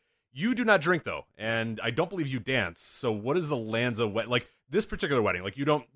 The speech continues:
you've said that you don't really know that many people for this wedding. So you show up, the, the lovely Brittany's looking amazing, you're wearing whatever cheap suit you have or whatever, and do you just sit at your table and just sit there? What, what, do you mingle? What, what do you do at a wedding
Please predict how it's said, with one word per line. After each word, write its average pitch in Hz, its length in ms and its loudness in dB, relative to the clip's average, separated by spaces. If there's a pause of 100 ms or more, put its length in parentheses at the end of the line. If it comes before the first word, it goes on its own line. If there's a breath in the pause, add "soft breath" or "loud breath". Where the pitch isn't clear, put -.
you've 135 220 -4
said 143 200 2
that 127 80 0
you 117 120 -2
don't 127 160 -2
really 120 180 0
know 107 140 0
that 104 100 0
many 101 140 -6
people 87 260 -14
for 104 100 -12
this 92 140 -8
wedding. 92 220 -8
So 113 320 -2 (260)
you 147 120 -6
show 180 280 6
up, 143 380 8
the, 117 140 -2
the 110 140 -8
lovely 151 220 4
Brittany's 135 380 2
looking 135 380 -2
amazing, 123 640 2
you're 131 180 4
wearing 127 320 2
whatever 127 200 2
cheap - 280 -8
suit 120 200 -8
you 117 120 -2
have 107 240 4
or 107 80 2
whatever, 104 400 2 (320)
and 143 280 2 (120)
do 117 100 -8
you 123 80 2
just 117 200 -2
sit 190 160 4
at 185 40 -2
your 165 120 -2
table 151 500 4
and 117 160 -2
just 104 160 -6
sit - 340 -4
there? 185 300 0
What, 131 420 -2
what, 120 120 -6
do 104 60 -8
you 107 100 -2
mingle? 175 500 2
What, 151 140 0
what 185 100 2
do 202 60 -4
you 196 60 -2
do 160 140 0
at 143 80 4
a 123 40 2
wedding 113 340 0